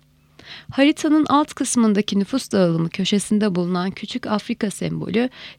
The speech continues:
bir ölünün çürümeye yüz tutmuş başına benziyordu. Ulaşımla ilgili bilgilerin gösterildiği küçük Afrika ise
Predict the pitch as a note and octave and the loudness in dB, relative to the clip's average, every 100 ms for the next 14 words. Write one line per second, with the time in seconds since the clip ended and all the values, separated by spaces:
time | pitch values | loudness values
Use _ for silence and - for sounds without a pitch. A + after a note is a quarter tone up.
0 | - C4+ C#4+ B3+ C4+ C#4+ - A#3+ A#3+ B3 | 0 2 4 4 4 2 0 0 2 2
1 | B3 C4 - G#3 - G3+ - G3 F#3 F#3+ | 2 0 -2 -4 -2 -4 -2 -4 -2 -2
2 | F3 E3+ E3+ - F#3 E3 D#3+ E3+ - _ | -2 -2 -4 -6 -6 -6 -6 -10 -12 _
3 | _ _ - - _ B3+ C#4 - G4 F4+ | _ _ -20 -20 _ 2 4 2 2 2
4 | C#4+ B3 B3+ B3 A#3+ A3+ A#3 A#3+ G#3+ G#3 | 2 2 2 2 2 2 2 2 2 0
5 | - G#3+ G3+ G3 G3+ - - - - - | 0 0 2 0 -2 -6 -8 -4 -6 -6
6 | - F#3 E3+ - | -8 -6 -8 -6